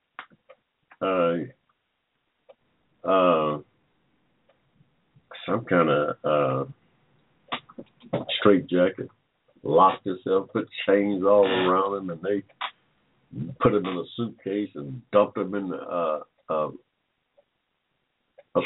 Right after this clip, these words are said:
sw-, a pool of water. Now, I don't know how he did it. Somehow he got out of that thing. <laughs> Now, was that just some kinda,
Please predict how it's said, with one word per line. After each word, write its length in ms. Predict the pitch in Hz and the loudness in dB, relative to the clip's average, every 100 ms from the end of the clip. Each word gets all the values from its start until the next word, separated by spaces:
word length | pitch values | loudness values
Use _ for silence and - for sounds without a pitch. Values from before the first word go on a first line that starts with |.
| - | 2
sw-, 220 | 160 165 | 2 4
a 120 | 101 | 2
pool 640 | - - 208 190 107 85 82 | 0 0 2 4 2 -2 -2
of 160 | 90 98 | 0 2
water. 440 | 156 143 127 - - _ _ _ _ _ _ _ _ - - - - _ _ _ _ | 4 6 4 0 -16 _ _ _ _ _ _ _ _ -20 -18 -18 -20 _ _ _ _
Now, 580 | 98 107 98 95 87 - _ | 0 2 4 2 0 -4 _
I 200 | - 82 | 2 4
don't 180 | - - | 2 0
know 80 | - | -6
how 120 | 64 | -12
he 200 | - - | -14 -10
did 160 | 85 92 | -8 -8
it. 80 | 127 - | -8 -4
Somehow 360 | 107 95 78 | 0 0 0
he 80 | 87 87 | -2 2
got 240 | 85 95 | 4 6
out 20 | |
of 220 | 104 95 | 6 4
that 180 | 69 67 - | 0 -4 -2
thing. 340 | 71 71 76 - _ _ _ _ _ _ _ | -2 -2 -6 -14 _ _ _ _ _ _ _
<laughs> 340 | 131 - - - - - - - - - - | -4 -4 -10 -12 -14 -18 -18 -14 -10 -10 -2
Now, 140 | 82 82 | 2 6
was 180 | 90 85 | 8 8
that 200 | 98 - | 4 4
just 200 | 98 - | -2 0
some 180 | 95 | -2
kinda, 420 | 90 101 92 76 | 2 2 2 -4